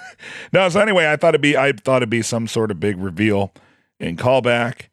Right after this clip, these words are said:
And, uh, nope, it's, it's Nacho,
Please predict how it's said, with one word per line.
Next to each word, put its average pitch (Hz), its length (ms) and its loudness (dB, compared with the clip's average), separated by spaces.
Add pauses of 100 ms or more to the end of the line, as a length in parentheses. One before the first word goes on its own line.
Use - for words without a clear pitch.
(320)
And, 110 520 -2
uh, 107 380 0
nope, 127 380 -2
it's, 135 340 -2
it's 123 360 -4
Nacho, 101 600 -4